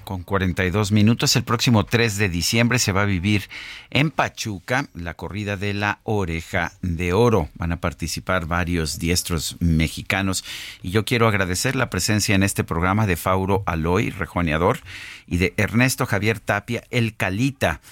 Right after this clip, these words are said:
matador de toros. Y bueno, en primer lugar, gracias por estar con nosotros. Cuéntenos de esta fiesta, de esta Oreja de Oro. ¿Qué tan importante es? Y si quieres, empezamos,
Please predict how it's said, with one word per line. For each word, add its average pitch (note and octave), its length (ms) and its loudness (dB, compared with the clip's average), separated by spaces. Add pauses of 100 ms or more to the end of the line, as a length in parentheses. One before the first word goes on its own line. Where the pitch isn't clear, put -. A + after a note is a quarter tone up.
(300)
matador F#2 840 -2
de F2 440 0
toros. B2 480 0
Y F2+ 60 -4
bueno, G2+ 220 0
en F#2+ 80 -4
primer G#2 240 -4
lugar, G#2+ 280 -2
gracias G2+ 320 -2
por F#2+ 160 -2
estar F#2+ 280 -2
con F#2+ 180 2
nosotros. F#2 500 0 (320)
Cuéntenos D#3 540 2
de A2+ 100 4
esta A2+ 280 0
fiesta, A2+ 480 -2
de G2 80 -4
esta - 360 -2
Oreja G2 480 -2
de F2 140 -2
Oro. E2+ 140 -4
¿Qué A#2+ 100 -6
tan B2 160 0
importante G2 640 -2
es? - 120 -6 (280)
Y G2 300 -2
si - 160 -2
quieres, A#2+ 300 0
empezamos, G#2+ 720 0